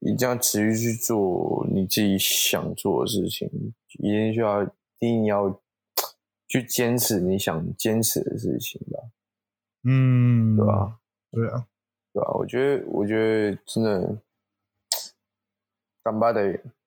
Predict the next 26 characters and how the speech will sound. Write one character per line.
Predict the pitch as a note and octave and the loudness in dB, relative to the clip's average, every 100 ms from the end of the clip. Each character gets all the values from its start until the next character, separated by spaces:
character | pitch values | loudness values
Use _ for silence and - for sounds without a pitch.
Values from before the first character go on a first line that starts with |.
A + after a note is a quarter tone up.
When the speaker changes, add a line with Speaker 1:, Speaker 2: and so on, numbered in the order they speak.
| _ _ _ | _ _ _
Speaker 1:
ご | A2+ G2+ | -4 0
ざ-、 | G2+ F#2+ - - - _ | 2 2 0 -8 -20 _
ご | - A2+ | -4 0
ざ | A2+ | 0
い | A2+ | 2
ま | A2 G#2 | 0 0
す。 | - - - _ _ _ _ _ _ _ | -2 -2 -6 _ _ _ _ _ _ _
是 | - | -2
这 | A#2+ | 0
样 | A2+ G#2+ | 0 0
说 | G2 | -2
吗？ | G2 - _ _ _ - | -2 -4 _ _ _ -6
<laughs> | - G#3+ D#3 - G3+ G3+ | 0 0 0 -2 0 2
Speaker 2:
嗯， | C3 C3 C3 B2+ - _ - - - | 2 2 2 0 -4 _ -20 -16 -2
我 | D#3 F3 F#3 - _ _ _ _ _ | 0 0 -2 -16 _ _ _ _ _
听 | - C#3+ | 0 2
不 | C3+ | 4
太 | C#3+ | 2
懂 | - A2 G2+ | 0 0 2
中 | A#2 | 4
间 | A#2+ B2 | 4 4
在 | B2+ | 4
讲 | A#2 G2+ | 2 2
什 | A2 | 2
么 | A2 | 0
啊。 | - | -4